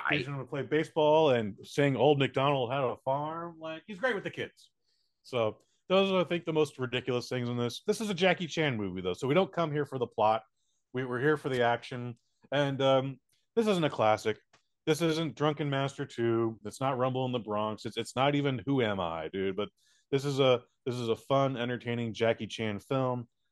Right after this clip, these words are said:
Speaker 2: Um, his fight with John Cena found very entertaining. Ended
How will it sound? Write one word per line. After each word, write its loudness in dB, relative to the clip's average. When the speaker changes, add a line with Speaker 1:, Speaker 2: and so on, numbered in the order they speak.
Speaker 2:
Um, 0
his -6
fight 0
with -6
John -2
Cena -6
found 0
very 4
entertaining. -2
Ended 0